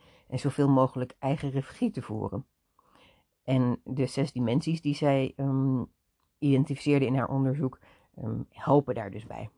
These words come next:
En bij die zes dimensies hoort, eh, lichamelijke gezondheid zeker, eh, ze noemt dat, eh, lichaamsfuncties. Dus hoe het is met je lichaam, of je klachten hebt, of je pijn hebt, eh,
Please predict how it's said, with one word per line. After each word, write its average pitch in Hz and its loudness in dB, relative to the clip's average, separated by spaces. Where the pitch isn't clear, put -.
En 135 4
bij 104 0
die 120 -2
zes - -4
dimensies 127 -2
hoort, 143 2
eh, 117 -2
lichamelijke 127 2
gezondheid 120 -4
zeker, - -6
eh, - -8
ze - -10
noemt 117 -4
dat, 107 -4
eh, 113 -6
lichaamsfuncties. - -6
Dus - -20
hoe 120 -6
het - -12
is 127 -2
met 117 -4
je 107 -4
lichaam, 104 -4
of - -10
je 156 -4
klachten 101 -8
hebt, 101 -6
of - -12
je 147 -2
pijn 104 -12
hebt, - -16
eh, - -14